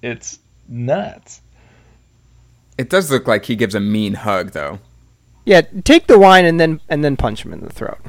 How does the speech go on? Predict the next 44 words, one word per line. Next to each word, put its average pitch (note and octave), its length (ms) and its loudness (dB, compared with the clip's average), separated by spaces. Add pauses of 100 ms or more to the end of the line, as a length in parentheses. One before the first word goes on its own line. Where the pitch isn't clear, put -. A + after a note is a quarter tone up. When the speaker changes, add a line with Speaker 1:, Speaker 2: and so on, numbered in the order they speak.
(260)
Speaker 1:
Okay, B2+ 260 0
yeah. A#2+ 220 -4
Speaker 2:
Yeah, C3+ 100 0
Speaker 3:
Once - 180 2
you D#3+ 60 0
get D3 80 2
Speaker 2:
exactly. C#3+ 160 0
Speaker 3:
the B2+ 60 0
wine. A#2 240 -6 (120)
Speaker 2:
Yeah. A#2+ 240 -6
<laughs> C3 60 -8 (1200)
Well, E3 140 2
like, D#3 360 0
it - 100 -4
just E3 260 -8
cracks C3+ 340 -2
me A#2+ 160 -2
up. A2 160 -2
Like, G2 380 -6 (400)
I A#2+ 80 0
think A#2 320 -6
the A2 40 -6
scene G#2+ 380 -10 (180)
that G2+ 220 -6
I F#2+ 80 -4
laugh F#2 340 -8
the - 100 -14
hardest F#2 500 -10
in F2 320 -14
every F#2 240 -12
time F2 520 -12
is F#2 460 -14
the, F2 580 -10 (240)
the - 120 -14
scene G#2 340 -8
whenever F#2 540 -8
his F#2+ 240 -18
wife F#2 160 -8
comes F#2+ 220 -12
in F#2 100 -8
and - 20 -10
is F#2 100 -12
just - 200 -14
like, E2+ 260 -12